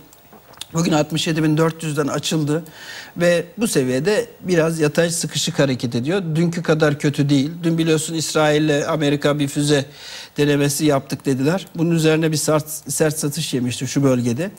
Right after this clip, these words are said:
Onun öncesinde de Hindistan rupisi biliyorsun değer kaybetti ve o da S and P Hindistan notunu düşebileceği konusunda bir uyarıda bulundu.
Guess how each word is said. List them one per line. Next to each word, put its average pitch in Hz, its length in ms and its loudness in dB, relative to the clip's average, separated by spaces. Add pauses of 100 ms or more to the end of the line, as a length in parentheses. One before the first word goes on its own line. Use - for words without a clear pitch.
(300)
Onun 185 160 2
öncesinde 190 500 2
de 170 100 2
Hindistan 175 520 2 (300)
rupisi 160 460 -4
biliyorsun 156 340 0
değer 151 240 4
kaybetti 131 520 0
ve 139 220 2 (440)
o 147 100 0
da 143 180 2
S 143 140 0
and 143 100 2
P 143 180 0
Hindistan 143 440 2
notunu 139 280 2
düşebileceği 139 640 2
konusunda 135 460 0
bir 139 60 2
uyarıda 139 420 4
bulundu. 127 400 0